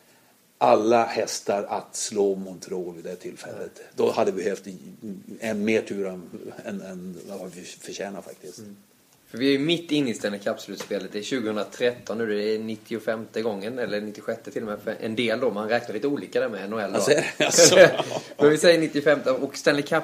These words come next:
Speaker 2: det är ju naturligtvis någonting extra. Så det känns som hockeyn bara förändras. N H L är ju härligt att följa bara i grundserien också, men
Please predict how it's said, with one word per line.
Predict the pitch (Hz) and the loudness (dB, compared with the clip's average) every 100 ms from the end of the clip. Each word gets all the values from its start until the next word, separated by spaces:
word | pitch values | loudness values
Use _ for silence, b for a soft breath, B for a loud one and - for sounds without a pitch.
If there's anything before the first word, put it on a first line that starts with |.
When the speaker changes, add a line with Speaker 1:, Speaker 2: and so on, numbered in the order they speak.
| - | 0
Speaker 2:
det | 143 | -2
är | 127 | 0
ju | 101 | -2
naturligtvis | 101 101 104 98 98 - - - - - _ - - _ - | -6 -6 -8 -6 -6 -6 -12 -14 -16 -20 _ -20 -20 _ -18
någonting | - 113 - 117 | -8 -8 -6 -6
extra. | 120 - - 95 | -6 -8 -10 -10
Så | - | -6
det | 120 | -6
känns | 143 | -4
som | 123 | -4
hockeyn | 123 120 - | -6 -6 -4
bara | 143 - | -2 -2
förändras. | 123 117 92 98 117 | -2 -2 -4 -6 -4
N | 113 | -4
H | 113 | -2
L | 120 | 0
är | 139 | 2
ju | |
härligt | 131 113 - | 0 0 -4
att | |
följa | - 104 98 | -6 -4 -2
bara | 104 | -4
i | |
grundserien | 104 107 104 - 98 | -4 -6 -8 -6 -4
också, | 104 - - | -4 -6 -8
men | 101 156 113 | -2 -2 -2